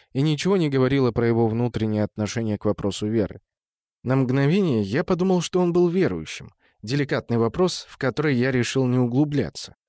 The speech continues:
Но это противоречило явно материалистическому мировоззрению Алика, которое он демонстрировал ранее. На карикатурах, получивших широкое распространение в С С С Р,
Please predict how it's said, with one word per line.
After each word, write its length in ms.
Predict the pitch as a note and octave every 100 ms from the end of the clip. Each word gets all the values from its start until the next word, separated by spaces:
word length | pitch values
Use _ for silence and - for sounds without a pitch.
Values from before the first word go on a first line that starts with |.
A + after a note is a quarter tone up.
| _ A2+
Но 160 | B2+
это 140 | D#3+ D#3+
противоречило 720 | D#3+ C#3+ D3 D#3 F#3 - E3
явно 360 | D#3+ F3+ E3 D#3
материалистическому 1000 | D#3 D#3 D#3+ E3+ - F#3 A#2+ - B2
мировоззрению 720 | A#2 A#2+ A#2 A#2 A#2+ C3 A#2+ A#2+
Алика, 360 | B2+ - A2+ - _ _ -
которое 300 | B2+ B2+ B2
он 100 | A2+
демонстрировал 760 | A#2 A2+ - A2+ A2 A2 A2
ранее. 320 | G#2 D#2 - - _ _ _ _ _ _
На 120 | A2+ C3
карикатурах, 720 | D3 C#3+ - B3 A#3 A2 -
получивших 680 | A#2 B2 - D#3 - B2+ -
широкое 480 | C#3+ D3 B2 A2+
распространение 840 | A2+ A2 A#2+ A#2 B2+ C3+ C3+ B2 A#2
в 140 | A#2+
С 120 | -
С 160 | A#2+ C3
С 140 | -
Р, 160 | G#3